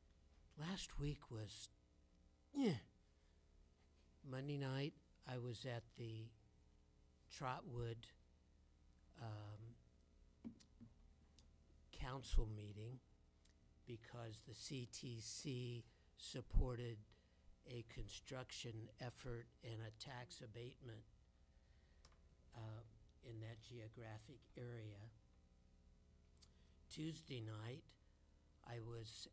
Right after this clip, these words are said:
at Wilmington, Ohio for the O S B A, the Ohio School Board Association regional meeting. Um, Wednesday night was the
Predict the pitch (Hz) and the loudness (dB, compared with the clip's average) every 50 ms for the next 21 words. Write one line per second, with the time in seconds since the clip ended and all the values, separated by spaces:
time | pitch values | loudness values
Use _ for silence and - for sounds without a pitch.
0 | - - 123 117 113 120 120 - - - - 131 104 123 139 165 185 170 - - | -4 -2 0 0 2 0 -2 -8 -14 -16 -10 -2 2 4 6 8 8 8 6 4
1 | - 123 110 107 107 107 - - - 123 120 113 110 110 113 120 131 143 - - | 0 -2 -2 -2 -2 -4 -8 -8 -8 -6 -6 -4 -4 -4 -4 -4 -6 -8 -12 -16
2 | - - - - - - - - - - - - - - - 131 123 120 120 117 | -20 -20 -20 -20 -20 -20 -20 -20 -20 -20 -20 -18 -14 -10 -6 -2 -2 0 0 0
3 | 117 113 107 117 120 117 113 113 113 123 123 - - - - - - 127 123 123 | -2 -2 -4 -4 -4 -2 -2 -2 -4 -6 -8 -12 -18 -20 -10 -4 0 2 2 2
4 | 117 117 - - - - - 123 117 120 117 113 113 113 110 110 117 - - - | 2 2 2 0 0 -2 -4 -2 0 0 0 0 0 0 0 -2 -4 -6 -10 -18
5 | - - - - - - - - - - - - - 104 95 98 107 113 113 117 | -20 -20 -20 -20 -20 -20 -20 -20 -20 -20 -18 -12 -10 -10 -6 -4 -2 -2 -2 -2
6 | 117 110 113 - - - - 135 120 117 113 - - 113 113 113 110 107 - - | -2 -2 -2 -2 -4 -2 0 0 2 2 2 2 2 2 2 2 2 0 -4 -8
7 | - 113 - - - 135 107 - - 131 123 117 110 - - - 151 117 113 110 | -8 -6 -4 -4 -2 -2 -2 -2 -2 -2 -2 -2 -2 -4 -6 -6 -6 -6 -6 -6
8 | 110 - - - - - - - - - - 120 120 131 139 127 113 - - 127 | -6 -8 -14 -18 -20 -20 -20 -20 -14 -8 -4 0 2 2 2 2 2 0 2 2
9 | 123 120 113 107 110 113 113 113 113 110 117 107 104 110 117 113 110 - - - | 4 4 4 2 2 2 0 0 0 -2 -2 -2 -4 -4 -4 -6 -8 -10 -18 -20
10 | - - - - - - - - - - - - - - - - 202 117 107 107 | -20 -20 -20 -20 -20 -20 -20 -20 -20 -20 -20 -20 -20 -20 -20 -14 -12 -10 -8 -8
11 | 104 104 107 110 110 117 - - - - - - - - - - - - - - | -8 -10 -12 -12 -12 -12 -14 -16 -20 -20 -20 -20 -20 -20 -20 -20 -20 -20 -20 -20
12 | - - - - 113 123 135 151 165 151 - - - 127 113 110 110 113 110 110 | -20 -20 -14 -6 -2 0 2 4 2 2 0 0 0 2 2 2 2 0 0 0
13 | 113 117 127 131 - - - - - - - - - - - - - - - - | 0 -2 -2 -6 -8 -14 -20 -20 -20 -20 -20 -20 -20 -20 -20 -20 -20 -20 -20 -16
14 | - 120 113 113 113 113 110 107 - - - - 131 120 113 110 107 107 | -10 -6 -4 -2 -2 -2 -4 -4 -6 -8 -10 -8 -6 -4 -4 -4 -4 -6